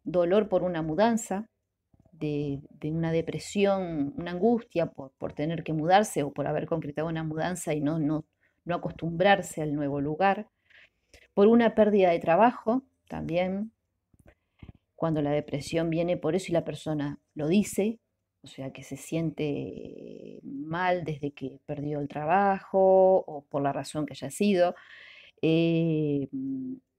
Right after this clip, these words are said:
o un, una separación, un divorcio. Eh,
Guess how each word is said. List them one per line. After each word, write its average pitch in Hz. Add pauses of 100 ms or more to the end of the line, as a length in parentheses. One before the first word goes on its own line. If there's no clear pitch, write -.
(1080)
o 180
un, 185
una 185
separación, 214
un 160
divorcio. 202 (760)
Eh, 151